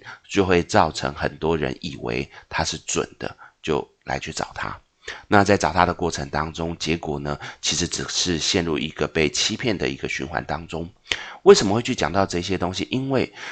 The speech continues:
在宝咖咖这将近二十年的这一个，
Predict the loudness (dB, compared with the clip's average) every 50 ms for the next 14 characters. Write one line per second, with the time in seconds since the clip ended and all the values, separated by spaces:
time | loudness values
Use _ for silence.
0 | -14 -10 0 4 6 6 6 6 4 4 4 4 2 2 2 2 2 2 2 2
1 | 0 2 0 -2 0 -2 -2 2 2 2 2 0 -2 -6 -6 -6 -6 -6 -4 -6
2 | -6 -4 -2 -2 -2 -2 -2 -2 -2 -2 -2 -2